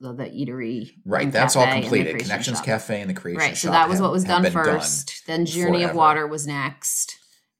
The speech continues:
Speaker 1: And now they're just finishing up with the Communicore area.
Speaker 2: You know, I'm a little upset that they took the fountain out in the middle,
Speaker 1: Yeah.
Speaker 2: um, but they have replaced it with some green space and some trees. Uh, from, you know,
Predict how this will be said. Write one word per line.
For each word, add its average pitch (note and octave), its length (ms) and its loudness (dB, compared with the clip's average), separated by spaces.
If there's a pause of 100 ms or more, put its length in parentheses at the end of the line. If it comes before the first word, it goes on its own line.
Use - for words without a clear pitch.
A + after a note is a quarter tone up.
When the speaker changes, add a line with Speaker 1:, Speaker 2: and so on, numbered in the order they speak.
Speaker 1:
And D#3 140 0
now D3 240 4
they're D3 80 -4
just C#3 240 -8
finishing C#3 340 -4
up C3+ 80 -6
with C3+ 100 -14
the C#3+ 60 -16
Communicore B2+ 680 -6
area. F2 440 -18
Speaker 2:
You G#2+ 120 -4
know, G2+ 140 -2
I'm F#2+ 120 0
a G2 40 0
little G#2+ 200 0
upset - 320 -2
that G2 100 -4
they F#2 120 -2
took F#2+ 180 -6
the - 80 -12
fountain G#2+ 460 -6
out A2 200 -2
in A2 80 -4
the A2 60 0
middle, A2 500 0
Speaker 1:
Yeah. F2 280 -4
Speaker 2:
um, F2 80 -6
but - 120 -8
they F2 100 -6
have F#2 180 -2
replaced F#2 360 -4
it - 60 -8
with F2 140 -8
some D#2 200 -8
green G2 260 -4
space G2 500 -2
and E2 100 -10
some - 160 -6
trees. G#2 720 -4 (420)
Uh, D#2 200 -12
from, F#2 520 -2
you F#2 120 -6
know, D#2+ 220 -10